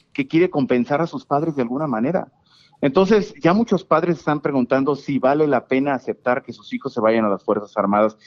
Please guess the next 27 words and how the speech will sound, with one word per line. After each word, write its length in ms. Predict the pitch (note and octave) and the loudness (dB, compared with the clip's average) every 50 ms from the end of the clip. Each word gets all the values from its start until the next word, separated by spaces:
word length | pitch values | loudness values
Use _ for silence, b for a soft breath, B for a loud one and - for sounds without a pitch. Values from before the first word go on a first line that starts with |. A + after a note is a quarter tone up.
| B B B B | B B B B
Esto, 840 | - D#3 E3 E3 - - F#3+ F#3 F3 D#3 D3 C3+ B2 A#2 A2+ G#2+ G#2 - | 0 2 2 2 2 2 4 4 4 4 2 2 2 0 0 -2 -2 -2
como 160 | A#2 A2+ A2+ | -2 0 0
ya 140 | A2+ C3 C#3 | 2 2 2
lo 100 | C#3+ C3+ | 2 0
decía 200 | B2 - C#3+ B2+ | -2 -2 -2 -2
la 120 | B2 A#2 | -2 -2
Choco, 260 | - - - - C3 | -4 -4 -4 -2 -2
esto 300 | D#3 - - F#3+ E3+ - _ - | -4 -2 -2 -4 -4 -4 _ -2
trae 280 | D3+ C#3 C#3+ C#3 - | 0 0 0 0 -2
cola, 300 | - - C3+ C3 A#2+ A2 | 0 0 0 0 0 -2
es 80 | G#2+ G#2 | -4 -6
decir, 340 | A2+ A2 - D3 C3 A2+ - b b b b b b _ _ _ _ | -8 -8 -6 -4 -6 -6 -6 b b b b b b _ _ _ _
se 160 | _ - D#3+ | _ 0 0
murió 260 | D#3+ - - D#3 G3 G3+ | 2 2 2 2 2 2
Vanessa, 400 | F#3+ F3 G3 A3 A3 - A3+ F#3 | 2 2 2 0 0 0 -2 -2
la 80 | D3 | -2
sepultaron 460 | C3+ C3+ - C3 - - D3 D3+ D3 | -2 -4 -6 -4 -2 0 0 0 0
Vanessa, 340 | C3+ C3 C#3 D#3 D3+ F3+ E3 - - - | 0 0 0 -2 -2 -4 -4 -4 -2 2
pero 440 | - C#3+ C#3 C#3 C3+ C3+ - _ _ _ _ _ _ | 2 4 4 2 0 -2 -4 _ _ _ _ _ _
esto 600 | - E3 F#3+ F#3+ - - _ - B3 E4+ F4+ - _ | -2 -2 -2 -2 -4 -6 _ -4 -4 -4 -4 -8 _
puede 240 | - D3+ C#3 D3 D3 | -2 -2 0 0 0
cambiar 400 | D3 C3+ B2+ B2 C#3 C#3 C3+ C3+ | 0 -2 0 2 2 2 2 2
muchas 540 | C#3+ D3+ F3+ A#3 C4+ C4+ - B3 F3+ B2+ F#2+ | 0 0 0 0 0 0 -2 -4 -4 -4 -2
cosas 440 | - G3+ F#3 E3 - C#3 A#2+ A2 | 0 0 0 0 0 -4 -4 -4
dentro 340 | - F#3 A#3 B3 A#3+ - G3 | -2 -2 -2 -2 0 0 0
del 100 | F3+ E3 | 2 2
ejército 680 | D3+ - - F#3+ F#3+ F#3+ G3 G#3+ - - A3+ A#3 - | 0 0 0 0 -2 -2 -6 -6 -2 -2 -2 -2 -4